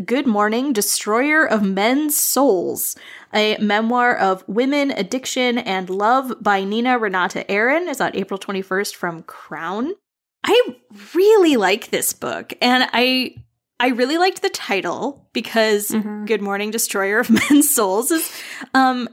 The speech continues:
Speaker 1: you know, got, like, a little snappy ring to it. But also, and the cover's very beautiful. I started reading it, and I didn't, I had no idea what it was about. I just knew it was nonfiction,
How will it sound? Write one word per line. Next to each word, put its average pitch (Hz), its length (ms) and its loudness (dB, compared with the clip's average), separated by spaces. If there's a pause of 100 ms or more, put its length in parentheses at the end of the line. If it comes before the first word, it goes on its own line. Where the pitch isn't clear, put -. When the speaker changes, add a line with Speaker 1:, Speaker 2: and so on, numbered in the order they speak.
Speaker 1:
you 311 80 0
know, 208 140 0
got, 254 200 -2
like, 254 160 -6
a 262 40 -2
little 233 200 0
snappy 285 520 -2
ring 214 240 -4
to 175 200 -4
it. - 140 -10 (340)
But 233 640 2
also, 233 360 2
and 214 200 2
the 196 40 -8
cover's 214 280 -4
very 175 180 -6
beautiful. 269 640 -2
I 226 60 -4
started 294 300 -4
reading 339 240 -4
it, 214 240 0
and 214 480 -2
I 196 160 0
didn't, 247 440 -6
I 202 60 -2
had 226 160 0
no 208 320 2
idea 185 240 -2
what 123 120 -8
it - 60 -12
was 180 120 -8
about. - 440 -10
I 208 80 0
just - 340 -6 (200)
knew 226 220 -2
it 277 40 -6
was 254 120 -4
nonfiction, 190 640 -6